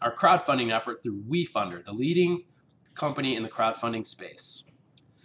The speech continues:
What we're trying to do is raise enough capital to do what I originally founded the company to do, which is to make totally new and innovative whiskeys. We're going to be using this cold vacuum approach to distilling whiskey from fully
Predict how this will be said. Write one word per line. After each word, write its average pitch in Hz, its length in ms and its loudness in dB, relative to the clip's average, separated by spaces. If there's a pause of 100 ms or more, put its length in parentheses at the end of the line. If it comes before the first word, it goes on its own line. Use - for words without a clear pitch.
(100)
What 127 140 -6
we're 143 60 -4
trying 208 340 4
to 190 120 -2
do 135 540 4 (320)
is 110 200 -2
raise 123 280 0
enough 160 240 2
capital 127 720 2
to 117 80 -6
do 123 240 0
what 110 100 0
I 101 80 2
originally 170 440 0
founded 139 380 0
the - 60 -18
company 104 400 -10
to 98 80 -12
do, 101 300 -10 (640)
which - 180 -4
is - 60 -8
to 143 100 -2
make 127 420 2 (880)
totally 214 440 4
new 165 300 6
and 139 80 2
innovative 127 460 0
whiskeys. 104 720 -6 (160)
We're 117 120 -4
going 151 280 2
to 156 100 -8
be 131 100 -4
using 147 340 0
this - 280 -4 (160)
cold 151 300 -4
vacuum 143 400 4
approach - 800 -4 (560)
to 131 100 -2
distilling 120 580 0
whiskey 113 600 -2
from 104 320 -4
fully 175 840 4